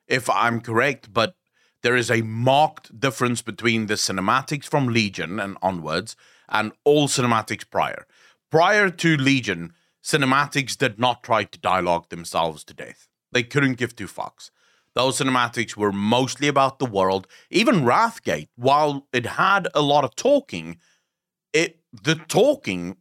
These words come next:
was only to explain the incredible power of the Lich King.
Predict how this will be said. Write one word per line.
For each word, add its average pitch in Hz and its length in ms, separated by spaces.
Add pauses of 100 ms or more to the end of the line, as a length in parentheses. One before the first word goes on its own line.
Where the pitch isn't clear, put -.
was 139 180 (140)
only 226 380
to 208 160
explain 190 840
the 160 380
incredible 165 760
power 147 380
of 117 120
the 113 60
Lich 98 320
King. - 200